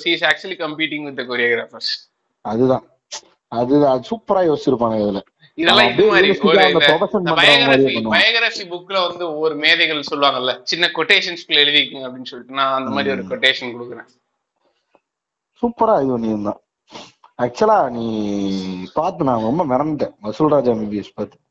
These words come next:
Speaker 2: நல்ல படம், ஒரு டைம் ஃபுல்லா உட்காந்து பார்க்கலாம் உங்களை, சிரி சிரிஞ்சிருச்சு.
Speaker 1: ஏங்க, எப்ப போர் அடிச்சாலும் போட்டு பாக்குற படங்க அதெல்லாம்.
Speaker 2: அதே மாதிரிதான் எனக்கு தெரிஞ்சு பம்மல் கே சம்பந்தமும் இருக்கும்னு நினைக்கிறேன்.
Speaker 1: ஏய், பம்-, இதே பம்மல் கே சம்பந்தம் எனக்கு தெரிஞ்சு superior to all இதுங்க.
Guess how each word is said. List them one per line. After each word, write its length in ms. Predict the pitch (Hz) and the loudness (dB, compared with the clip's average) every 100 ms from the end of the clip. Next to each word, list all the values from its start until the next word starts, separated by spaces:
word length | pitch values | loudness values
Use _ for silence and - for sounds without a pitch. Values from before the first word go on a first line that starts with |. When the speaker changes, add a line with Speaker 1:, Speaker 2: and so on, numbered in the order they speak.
| _ _ _ _ _ _ _ _ _ _ _ - | _ _ _ _ _ _ _ _ _ _ _ -14
Speaker 2:
நல்ல 320 | 98 139 175 | -4 -2 -2
படம், 300 | 110 117 - - | -4 -6 -8 -20
ஒரு 160 | - 101 | -14 -8
டைம் 160 | 165 190 | -6 -6
ஃபுல்லா 400 | - 156 202 254 | -6 -4 0 0
உட்காந்து 260 | 190 143 | 0 -2
பார்க்கலாம் 320 | 123 117 117 110 | -2 -4 -4 -2
உங்களை, 160 | 107 | -4
சிரி 280 | - 127 127 | -2 -2 -2
சிரிஞ்சிருச்சு. 540 | 135 139 123 113 - 139 | -2 -4 -4 -8 -4 0
Speaker 1:
ஏங்க, 320 | 185 202 143 | 2 2 -2
எப்ப 360 | 127 - - 226 | -4 -8 -12 -8
போர் 260 | 202 220 | -2 0
அடிச்சாலும் 320 | 214 202 208 | 0 -4 -4
போட்டு 280 | 185 196 190 | -4 -4 -4
பாக்குற 380 | 190 170 160 143 | 0 2 2 -2
படங்க 260 | 135 139 139 | -2 -2 0
அதெல்லாம். 640 | 135 120 123 123 117 - _ _ _ _ - _ | 0 0 -2 -2 -4 -12 _ _ _ _ -20 _
Speaker 2:
அதே 280 | 123 180 254 | 0 2 2
மாதிரிதான் 340 | 226 220 226 | 2 2 0
எனக்கு 200 | 160 165 | 0 0
தெரிஞ்சு 160 | 175 147 | 0 0
பம்மல் 300 | 139 180 185 | 0 -2 -2
கே 140 | 160 | -2
சம்பந்தமும் 360 | 151 143 147 139 | 0 0 0 0
இருக்கும்னு 280 | 117 120 | 0 -2
நினைக்கிறேன். 420 | 104 101 101 98 _ _ _ _ | -4 -6 -10 -14 _ _ _ _
Speaker 1:
ஏய், 340 | 156 208 190 - | 0 0 0 -4
பம்-, 280 | 135 170 | -6 -6
இதே 240 | 170 226 - | -4 0 0
பம்மல் 400 | 170 226 294 285 | -2 -2 -2 0
கே 120 | 285 | -2
சம்பந்தம் 400 | 220 214 208 226 | -2 -6 -6 -2
எனக்கு 300 | 214 175 185 | 0 0 -2
தெரிஞ்சு 280 | 208 196 190 | -4 -4 -10
superior 500 | - 240 233 226 190 | -2 2 4 2 2
to 80 | 196 | 4
all 400 | 165 175 165 - | 4 4 0 -8
இதுங்க. 600 | 147 143 131 123 123 127 | -8 -4 -2 -2 -2 -6